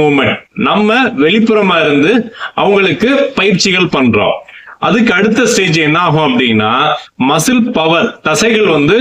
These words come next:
கொஞ்சம் உறுதியானதுக்கு அப்புறம் அவங்களால சின்ன சின்ன மூவ்மெண்ட் பண்ண ஆரம்பிக்க முடியும். அந்த மூவ்மெண்ட்டை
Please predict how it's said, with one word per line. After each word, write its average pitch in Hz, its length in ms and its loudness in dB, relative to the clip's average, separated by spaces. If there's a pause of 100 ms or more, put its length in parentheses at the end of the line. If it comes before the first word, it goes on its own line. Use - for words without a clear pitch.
(120)
கொஞ்சம் 180 340 2
உறுதியானதுக்கு 185 580 2
அப்புறம் 147 380 0 (400)
அவங்களால 196 640 2 (120)
சின்ன 214 160 2 (120)
சின்ன 220 160 0 (120)
மூவ்மெண்ட் 202 360 2 (140)
பண்ண 196 180 2 (300)
ஆரம்பிக்க 185 420 0
முடியும். 143 480 0 (400)
அந்த 214 180 2
மூவ்மெண்ட்டை 226 520 2